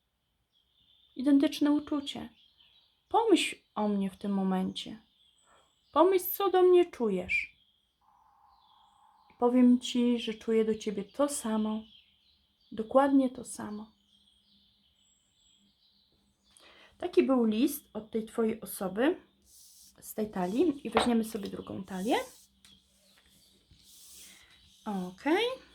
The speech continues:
Się nie podpisał, ale nie wiedziałam, jakie ma imię napisać na końcu. <laughs> No właśnie. Wiedziałam, co ma tam napisać na końcu.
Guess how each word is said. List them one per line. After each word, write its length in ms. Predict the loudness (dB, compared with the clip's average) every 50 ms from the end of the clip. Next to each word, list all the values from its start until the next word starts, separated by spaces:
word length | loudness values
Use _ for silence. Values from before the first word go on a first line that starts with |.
| -20 -20 _ _ -18 -12
Się 180 | -8 0 4 6
nie 120 | 6 6
podpisał, 640 | 4 2 -4 -4 -6 -6 -6 -4 -2 0 0 0 2 2
ale 180 | 2 2 4 4
nie 120 | 4 4
wiedziałam, 300 | 2 2 2 2 2 2
jakie 200 | 2 0 -2 -2
ma 280 | 0 2 2 2 2 2
imię 260 | 2 2 2 0 0
napisać 540 | -2 -4 -8 -10 -16 -16 -14 -14 -12 -12 -12
na 100 | -12 -12
końcu. 460 | -12 -12 -12 -12 -12 -12 -12 -14 -14
<laughs> 80 | -12 -10 -8 -8 -4 2 4 4 4 4 2 -4 -4 -8 -16 -18 _ _ _ -10 -8 -6 -6 -6 -8 _ _ _ 0
No 160 | 2 2 2
właśnie. 560 | 2 0 -2 -6 -10 -10 -10 -10 -12 -14 -16 -18 _ -20 -12 -2 2
Wiedziałam, 300 | 4 4 6 4 2 2
co 100 | -2 -4
ma 80 | -6 -6
tam 120 | -4 -4
napisać 520 | -4 -4 0 2 2 2 2 0 -6 -6 -8
na 100 | -10 -10
końcu. 380 | -8 -6 -8 -8 -8 -10 -16